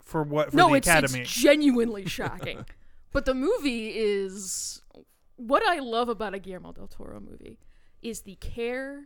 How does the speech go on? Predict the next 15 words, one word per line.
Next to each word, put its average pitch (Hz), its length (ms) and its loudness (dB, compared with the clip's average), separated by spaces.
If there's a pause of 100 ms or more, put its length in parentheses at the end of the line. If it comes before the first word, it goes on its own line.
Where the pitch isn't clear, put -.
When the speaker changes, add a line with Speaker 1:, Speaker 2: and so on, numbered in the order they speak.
(140)
Speaker 2:
and 214 160 -8
the 196 80 -10
love 214 680 -10
that 214 140 -10
goes 190 200 -8
into 185 220 -12
not 190 200 -10
only 214 280 -8
the - 80 -16
set - 320 -14
design, 240 520 -12
the 226 60 -18
costumes, 240 960 -8
the 190 140 -14
li-, 170 160 -14